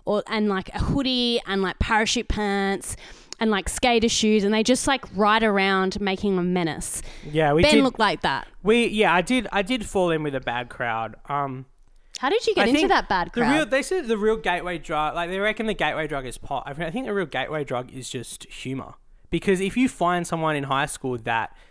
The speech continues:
Speaker 2: they're funny and, um, they're a bad person, you're going down a bad path.
Speaker 1: Well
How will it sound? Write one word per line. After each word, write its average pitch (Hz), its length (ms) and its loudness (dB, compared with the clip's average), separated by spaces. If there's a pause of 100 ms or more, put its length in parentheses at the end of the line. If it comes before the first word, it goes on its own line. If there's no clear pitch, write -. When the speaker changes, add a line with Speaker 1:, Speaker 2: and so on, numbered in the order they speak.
(220)
Speaker 2:
they're 131 280 -4
funny 226 600 -4 (460)
and, 135 640 0 (440)
um, 135 460 0
they're 135 300 -2
a - 20 -2
bad 123 340 0
person, 127 480 -4
you're 156 140 -2
going 160 240 -2
down 123 160 -2
a 117 60 -8
bad 110 260 -4
path. - 300 0
Speaker 1:
Well 294 240 -12